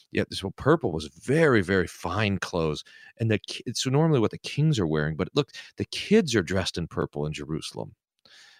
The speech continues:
and now they have ashes heaped on their head. This, this, this is this before and after, and it's, and it's gonna continue. There's princes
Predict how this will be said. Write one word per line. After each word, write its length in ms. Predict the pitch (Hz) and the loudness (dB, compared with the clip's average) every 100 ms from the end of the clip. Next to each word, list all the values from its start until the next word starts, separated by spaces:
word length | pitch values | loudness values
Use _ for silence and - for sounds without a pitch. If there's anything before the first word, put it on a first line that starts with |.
| _ | _
and 180 | 90 90 | -4 0
now 320 | 92 113 117 | 2 4 4
they 120 | 104 | 4
have 140 | 92 85 | 2 0
ashes 640 | - 95 104 101 - - - | -2 0 0 0 -4 -6 -8
heaped 280 | 92 82 | -8 -8
on 140 | 82 78 | -8 -8
their 140 | 55 | -10
head. 320 | - - - _ _ _ _ _ _ | -10 -16 -20 _ _ _ _ _ _
This, 160 | 113 117 | -2 0
this, 260 | 107 117 - | 2 0 2
this 260 | 120 123 | 0 2
is 100 | 123 | 0
this 180 | 107 104 | 0 -2
before 460 | - - - 92 95 | -4 -6 0 2 2
and 100 | 85 | 0
after, 440 | 110 147 - 73 | -2 -2 -4 -4
and 220 | 80 95 | -2 0
it's, 260 | 76 - - _ - | -2 -4 -8 _ -6
and 140 | 104 101 | -2 -2
it's 120 | - | 0
gonna 180 | 110 101 | 0 0
continue. 540 | 101 90 139 156 82 - - - - | -4 -2 -2 0 -2 -6 -14 -10 2
There's 260 | 110 92 - | 2 2 -4
princes 760 | - - 127 160 - 175 165 | -8 2 2 4 2 0 -2